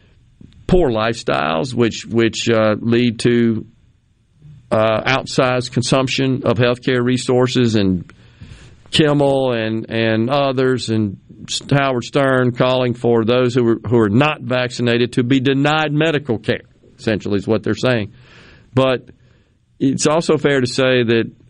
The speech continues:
diabetes is a major problem in, in this country, and much of that is avoidable. Is, uh, some, some of it you just can't. It's hereditary,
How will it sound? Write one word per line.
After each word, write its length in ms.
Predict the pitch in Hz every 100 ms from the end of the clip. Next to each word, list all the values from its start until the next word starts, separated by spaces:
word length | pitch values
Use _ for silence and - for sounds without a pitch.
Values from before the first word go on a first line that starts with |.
| -
diabetes 600 | 117 135 120 139 156 117
is 100 | 107
a 60 | 104
major 520 | 104 113 135 139 120
problem 460 | - 113 110 107 107
in, 160 | 107 -
in 180 | 123 123
this 160 | 123
country, 680 | - 127 120 - 113 107 104 - - _ _ -
and 240 | 123 123
much 300 | 139 147 -
of 120 | 117
that 340 | 120 127 107 -
is 240 | 123 120
avoidable. 680 | 110 92 110 104 90 - - - - _ _ _ _ -
Is, 480 | 110 113 110 104
uh, 320 | 117 110 107 -
some, 340 | - - 165 -
some 260 | 156 156
of 160 | 151 143
it 60 | 123
you 120 | 127
just 220 | 127 127
can't. 320 | 147 123 -
It's 280 | - 107 -
hereditary, 800 | 107 113 117 113 117 113 117 113